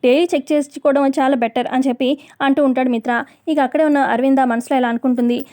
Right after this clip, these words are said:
"అసలు లక్ష్మి కడుపులో పెరుగుతున్న పిండం వల్లే మిత్రకి ఈ గండాలు" అని చెప్పి నేను ఆలోచిస్తూ ఉంటే, వీళ్ళు కడుపులో ఉన్న బిడ్డ హెల్దీగా పుట్టాలి అని చెప్పి ఇక వాడికి ఏం పేరు పెట్టాలి అని చెప్పి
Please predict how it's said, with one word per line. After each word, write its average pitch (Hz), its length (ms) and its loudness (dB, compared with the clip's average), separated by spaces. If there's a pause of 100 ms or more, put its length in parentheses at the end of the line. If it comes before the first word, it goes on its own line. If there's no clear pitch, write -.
(140)
"అసలు 294 260 0
లక్ష్మి 226 300 0
కడుపులో 277 320 0
పెరుగుతున్న 277 400 0
పిండం 269 320 2
వల్లే 285 260 2 (400)
మిత్రకి 285 440 0
ఈ 254 140 -2
గండాలు" 262 420 2
అని 277 140 2
చెప్పి 262 140 -4
నేను 254 260 2
ఆలోచిస్తూ 269 400 0
ఉంటే, 262 260 2 (280)
వీళ్ళు 285 240 2 (280)
కడుపులో 254 320 2
ఉన్న 294 160 4
బిడ్డ 247 260 0
హెల్దీగా 254 420 0
పుట్టాలి 269 500 0
అని 262 180 2
చెప్పి 262 240 -2 (240)
ఇక 320 100 0
వాడికి 277 300 0
ఏం 269 140 2
పేరు 277 220 0
పెట్టాలి 262 380 0
అని 254 160 0
చెప్పి 262 240 -2